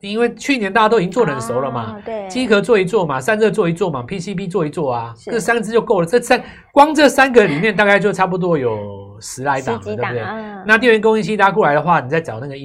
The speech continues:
Speaker 1: 易冷性散-，散-，散热的，又是一堆，对不对？
Speaker 2: 是。
Speaker 1: 至少二十档小型股，今天随便拉都，都赢。可是你如果问我啦，我买全新的啦。
Speaker 2: 全新的。
Speaker 1: 我买一只股票哦，三个字。
Speaker 2: 三个字的，哎。
Speaker 1: 对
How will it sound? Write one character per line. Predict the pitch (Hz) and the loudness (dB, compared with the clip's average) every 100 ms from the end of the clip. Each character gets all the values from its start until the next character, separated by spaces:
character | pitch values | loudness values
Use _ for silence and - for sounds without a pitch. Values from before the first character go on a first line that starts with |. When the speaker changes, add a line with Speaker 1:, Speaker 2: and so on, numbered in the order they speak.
| 143 | -10
Speaker 1:
易 | 156 | -8
冷 | 117 107 | -8 -8
性 | 139 120 | -10 -8
散-， | 131 120 | -8 -8
散-， | - 123 | -10 -10
散 | 110 131 | -10 -10
热 | 120 117 | -8 -8
的， | 101 101 | -8 -8
又 | 135 123 | -8 -6
是 | 131 | -8
一 | 113 | -10
堆， | 120 107 | -10 -10
对 | 104 | -10
不 | |
对？ | 101 101 - | -12 -14 -18
Speaker 2:
是。 | - | -14
Speaker 1:
至 | - 147 | -8 -4
少 | 139 | -2
二 | 156 | -2
十 | 135 | -4
档 | 123 | -8
小 | 123 101 | -8 -10
型 | 113 | -12
股， | 104 | -12
今 | 104 | -12
天 | 135 | -12
随 | 123 113 | -10 -10
便 | 120 | -10
拉 | 113 | -10
都， | 110 107 104 | -10 -12 -12
都 | - 107 | -10 -10
赢。 | 92 _ - _ | -12 _ -20 _
可 | 151 | -4
是 | 175 247 | -2 -2
你 | 151 156 | -4 -6
如 | 156 202 | -2 0
果 | |
问 | 175 202 123 | 0 -2 -4
我 | |
啦， | 104 104 | -8 -6
我 | 123 | -6
买 | 147 | -6
全 | 107 117 | -8 -10
新 | 110 120 | -10 -12
的 | 107 | -12
啦。 | 87 - _ - | -14 -20 _ -16
Speaker 2:
全 | 190 202 | -10 -4
新 | 180 | -2
的。 | |
Speaker 1:
我 | 196 | 0
买 | 156 | 0
一 | 175 | -2
只 | 175 | -6
股 | 170 110 | -10 -10
票 | 131 139 | -4 -4
哦， | 110 101 | -4 -8
三 | - 139 | -10 -8
个 | 123 | -8
字。 | - 104 95 _ | -10 -14 -18 _
Speaker 2:
三 | 247 302 | -8 -6
个 | 240 | -6
字 | 254 | -8
的， | 247 | -6
哎。 | - 294 359 | -4 -4 -2
Speaker 1:
对 | 196 139 107 | 0 0 0